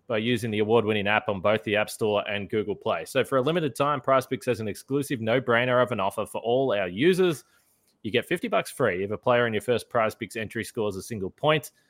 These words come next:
but you must use the code N B A. That's right. This is an exclusive offer available to Locked On fans. Sign up today and use the code N B A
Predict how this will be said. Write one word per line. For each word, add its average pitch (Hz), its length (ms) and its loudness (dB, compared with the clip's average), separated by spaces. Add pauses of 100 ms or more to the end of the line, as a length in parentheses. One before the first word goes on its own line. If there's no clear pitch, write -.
(240)
but 110 100 -4
you 101 80 -2
must 113 240 -2
use 110 160 -2
the - 80 -12
code 104 340 0
N 101 160 -6
B 95 140 -2
A. 85 200 -2
That's 87 220 -8
right. 95 200 0
This 95 180 -8
is 98 80 -8
an 92 80 -8
exclusive 131 580 0
offer 139 360 8 (400)
available 127 540 4
to 123 100 -8
Locked 113 260 0
On 101 160 0
fans. 101 320 -2
Sign 156 200 0
up 165 100 0
today 127 240 2
and 117 100 -2
use 110 100 -2
the - 60 -18
code 107 240 4
N 107 120 2
B 104 140 2
A 113 280 6